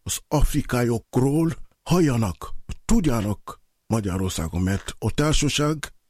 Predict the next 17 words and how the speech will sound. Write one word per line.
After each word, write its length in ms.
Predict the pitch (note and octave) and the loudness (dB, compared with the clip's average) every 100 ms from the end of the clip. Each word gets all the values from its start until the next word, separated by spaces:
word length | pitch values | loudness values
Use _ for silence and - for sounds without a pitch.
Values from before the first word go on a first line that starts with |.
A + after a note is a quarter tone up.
| _ _ _ - | _ _ _ 0
ő 180 | A3+ G#3 | 4 4
maguk 480 | D#3+ C#3+ C#3+ - - | 4 2 0 -2 -12
afrikaiak, 880 | - C#3+ - G#2 - F2 - - - _ | -2 2 2 0 -4 -6 -8 -14 -18 _
akik 480 | - G#2+ A#2+ A2+ - _ _ | -6 -4 -4 -6 -8 _ _
intellektuálisakról 1160 | - E3 C#3+ A#2+ G#2+ - G#2 F#2+ - - A#2 A2+ G2+ | 0 2 2 0 0 -2 -2 -2 -4 -2 0 2 0
van 200 | A2 G#2+ | 0 -2
szó, 260 | - C3 - _ _ | 0 -2 -2 _ _
minden 720 | C3+ B2 G3+ A#3+ C#3+ B2+ B2+ - - | 0 4 6 4 2 0 -2 -10 -4
területeken 840 | B2+ A2+ F#2 F2+ E2+ - F2+ F#2 - _ - | 0 0 -2 -6 -8 -10 -12 -12 -16 _ -8
és 140 | - | 0
minden 540 | A#2+ F#3+ G3+ D#3+ D3+ - _ _ | 2 4 2 2 -2 -6 _ _
témákról 680 | D#3 E3 B2 G2+ - A2 A#2+ - - | 0 2 2 -2 -4 -4 -4 -8 -2
tudnak 520 | G3+ C#3+ B2 A2+ - | 0 2 0 -2 -4
beszélni, 580 | F#2+ - G2 F#2 F2+ F2+ | -4 -2 -2 -2 -2 -2
és 440 | C#3+ D#3 D3+ - - | 0 2 0 -2 -2
akár 400 | A#2 - F#2 | -2 0 -2
a 100 | D2+ | -4